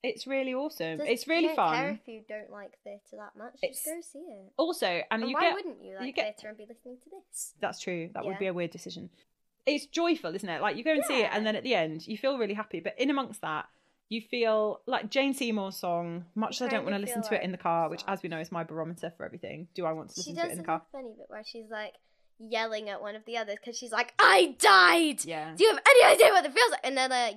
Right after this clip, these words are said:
Speaker 2: "Yeah, we died too."
Speaker 1: The, what's
Speaker 2: But
Speaker 1: the
Speaker 2: it's
Speaker 1: funny bit where
Speaker 2: funny.
Speaker 1: she's like, "Oh, I remember when my head got disconnected from my neck or something." One,
Speaker 2: Oh.
Speaker 1: either, I think it's Amberlynn that
Speaker 2: She's
Speaker 1: says it.
Speaker 2: like, "There were, like, good times" or something when she's talking about,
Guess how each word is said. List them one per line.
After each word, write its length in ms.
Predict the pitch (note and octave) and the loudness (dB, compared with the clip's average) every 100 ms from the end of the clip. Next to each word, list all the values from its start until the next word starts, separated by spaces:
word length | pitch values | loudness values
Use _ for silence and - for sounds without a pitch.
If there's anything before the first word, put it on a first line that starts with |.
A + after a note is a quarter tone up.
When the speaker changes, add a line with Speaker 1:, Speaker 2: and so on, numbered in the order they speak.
| G#3 | -8
Speaker 2:
"Yeah, 240 | B3 A#3+ G3+ | -8 -8 -10
we 240 | A#3 C4 | -14 -14
died 260 | A#3 G#3 G3 _ - | -14 -16 -18 _ -14
too." 120 | C4+ | -2
Speaker 1:
The, 180 | B3 B3 A#3+ | 2 2 2
what's 240 | C4 A#3+ | 0 2
Speaker 2:
But 60 | A3 | 2
Speaker 1:
the 60 | |
Speaker 2:
it's 80 | D4 | 2
Speaker 1:
funny 180 | C#4+ D4 | 0 0
bit 140 | A#3+ | 0
where 100 | G3 | -2
Speaker 2:
funny. 40 | G#3 | -4
Speaker 1:
she's 100 | G#3 | -4
like, 120 | G#3+ | -4
"Oh, 100 | G#3+ | 0
I 160 | G#3+ A3 | 2 2
remember 360 | A#3 A3+ G3+ G3+ | 0 -2 -6 -6
when 220 | F#3+ F#3 | -6 -6
my 160 | F#3 F#3+ | -6 -8
head 240 | G3+ G3 | -8 -8
got 220 | F3+ - - - | -8 -10 -12 -14
disconnected 560 | G3+ - F3 E3 F3 - | -14 -12 -14 -14 -16 -14
from 120 | E3 | -12
my 140 | E3 | -10
neck 320 | D#3+ D3+ - | -10 -12 -14
or 80 | - | -18
something." 480 | - E3+ - - - | -18 -20 -18 -20 -20
One, 140 | E3 D#4+ | -8 -4
Speaker 2:
Oh. 320 | E4+ D#4 A#3+ - | -2 -4 -8 -10
Speaker 1:
either, 280 | F3 E3 D#3 - | -10 -8 -12 -12
I 40 | |
think 180 | F#3 F#3 | -16 -14
it's 100 | - | -10
Amberlynn 260 | D3+ D#3 - | -8 -8 -8
that 80 | D4 | -10
Speaker 2:
She's 180 | D4+ - | -10 -10
Speaker 1:
says 160 | D#4 | -8
it. 40 | D4+ | -6
Speaker 2:
like, 260 | C#4+ - _ - | -8 -12 _ -8
"There 160 | C#4 | -4
were, 60 | C#4+ | -2
like, 260 | C#4+ B3+ - _ | -2 -4 -8 _
good 260 | D#4 E4 - | -8 -8 -8
times" 460 | C#4 B3 A3 A#3 B3 | -10 -6 -6 -8 -14
or 60 | |
something 240 | A#3 A#3 G#3+ | -14 -14 -12
when 140 | A3 | -12
she's 80 | - | -14
talking 240 | B3 A#3 | -14 -14
about, 140 | A#3+ | -16